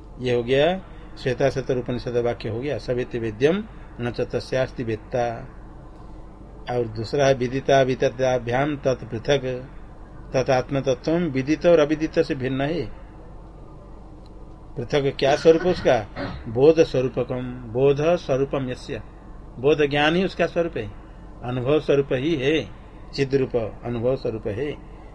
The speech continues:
विदित से भिन्न, अविदित से भी भिन्न। सवेत्ति वेद्यम, स का अर्थ आत्मा,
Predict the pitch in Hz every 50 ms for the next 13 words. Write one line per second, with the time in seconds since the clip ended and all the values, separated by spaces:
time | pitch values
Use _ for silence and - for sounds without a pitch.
0 | - - 113 120 120 117 135 135 - 151 - - 139 123 120 147 170 175 190 202
1 | 202 - - - - - - - 113 123 120 120 123 123 - 139 - 156 147 156
2 | 160 143 139 147 147 143 139 139 - - - - - - - - - - - -
3 | - - - - - - - - - - - - - - - - - - - -
4 | 139 139 139 143 139 - - 139 120 120 120 107 110 139 135 135 131 - - 135
5 | 131 120 139 131 120 113 - 120 117 113 - - 120 127 135 156 180